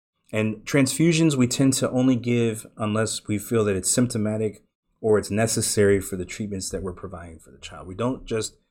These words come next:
transfuse to correct the number. We wanna know what this transfusion is going to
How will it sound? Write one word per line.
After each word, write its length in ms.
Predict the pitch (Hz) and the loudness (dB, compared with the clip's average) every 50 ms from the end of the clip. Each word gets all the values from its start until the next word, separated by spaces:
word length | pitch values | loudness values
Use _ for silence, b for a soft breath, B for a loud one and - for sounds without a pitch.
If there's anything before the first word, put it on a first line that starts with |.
| _ _ _ _ _ _ | _ _ _ _ _ _
transfuse 760 | - - 120 120 110 - - - 110 110 113 107 107 101 95 - | -6 -2 -2 0 0 -2 -4 -4 0 2 2 4 4 2 0 -4
to 120 | - 101 | -6 -8
correct 400 | - - - 101 95 98 95 - | -6 -2 2 2 2 2 2 -2
the 60 | - | -4
number. 560 | 92 95 101 101 98 92 92 92 90 90 90 92 | -2 2 2 4 4 4 4 2 2 2 2 0
We 100 | 98 98 | 0 2
wanna 240 | 101 104 104 101 | 4 4 4 4
know 400 | 98 95 95 95 92 92 90 85 b b b b b _ _ _ _ | 2 0 0 -2 -2 -4 -4 -6 b b b b b _ _ _ _
what 380 | - 104 101 104 110 110 120 123 | -8 0 4 4 4 4 2 -2
this 160 | 110 98 - | -6 -6 -4
transfusion 600 | - - 104 95 90 - - 101 98 90 95 92 | -2 -2 -2 -2 -2 -4 -4 -4 -4 -4 -4 -6
is 140 | 95 90 - | -8 -10 -10
going 300 | - - 95 98 95 90 | -10 -10 -8 -8 -8 -10
to 100 | - - | -12 -16